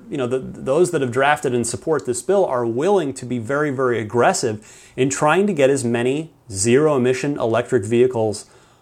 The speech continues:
on the road as possible. So it, it seems like the amount that this would go up to,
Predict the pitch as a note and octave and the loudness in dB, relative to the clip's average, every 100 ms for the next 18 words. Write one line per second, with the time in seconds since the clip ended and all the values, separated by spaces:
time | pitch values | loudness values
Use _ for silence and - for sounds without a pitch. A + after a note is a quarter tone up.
0 | - A#2+ A#2+ G#2+ C3 F#3 C3+ B2 - E3+ | -6 -4 -2 2 4 4 4 0 2 2
1 | G#3+ C#3 G#2 F#2+ - - - _ - D#3+ | 2 0 -4 -6 -10 -20 -20 _ 0 2
2 | D3 - D#3 D#3+ E3 - F#3+ G3 F3+ D#3+ | 2 0 -6 -4 -4 0 0 2 2 2
3 | C3 C#3+ C3+ B2+ B2 - _ - B2 B2 | 0 0 0 -2 -6 -18 _ -6 -4 -2
4 | D3+ F3 F3 F3 D#3+ - B2+ B2+ B2 C3 | 0 0 -2 -6 -14 -14 -4 -4 2 2
5 | B2+ - - _ G#2 B2 A#2 A#2 C3+ F3+ | 2 -4 -8 _ 0 0 2 2 2 2
6 | - C3 A2 G#2+ G#2+ | -2 0 0 0 -6